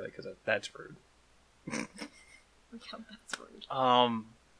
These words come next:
Speaker 3: but no, like, every time Casey interrupts someone, take a shot.
Speaker 2: But that's kind of unrealistic because we all interrupt each other because we're human and having a conversation. Like, there's a big difference between him interrupting me where it's okay versus him interrupting me to be a dick.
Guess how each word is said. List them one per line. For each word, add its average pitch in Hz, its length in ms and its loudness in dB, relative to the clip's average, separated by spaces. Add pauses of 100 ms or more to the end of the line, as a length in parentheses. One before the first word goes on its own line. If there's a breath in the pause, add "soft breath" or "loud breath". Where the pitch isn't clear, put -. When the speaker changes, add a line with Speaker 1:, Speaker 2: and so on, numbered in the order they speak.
Speaker 3:
but - 120 -10
no, 143 200 0
like, 113 160 -4
every 131 200 6
time 131 300 6
Casey 127 380 4
interrupts 107 340 0
someone, 101 260 4
take 104 140 -2
a 98 60 -4
shot. 98 300 -2 (1500)
Speaker 2:
But 330 140 0
that's 523 260 8
kind 427 280 4
of 302 140 -6
unrealistic 254 680 0
because 214 580 -2 (140)
we 240 280 -4
all 247 240 2
interrupt 214 440 -2
each - 160 -10
other 202 240 0
because 180 320 -10
we're 185 100 -6
human 208 360 -6
and 180 100 -8
having 185 260 -2
a 175 60 -12
conversation. 170 840 -8 (320 soft breath)
Like, 220 120 0
there's 233 240 2
a - 80 -6
big 262 240 0
difference 254 320 2
between 208 320 -2
him 214 240 -2
interrupting 196 520 0
me 185 140 -4
where 170 200 -2
it's 160 160 -6
okay 165 500 -4
versus 185 340 -4
him 196 160 -8
interrupting 175 460 -6
me 165 140 -12
to 175 100 -14
be 170 140 -6
a 143 40 -4
dick. - 220 -10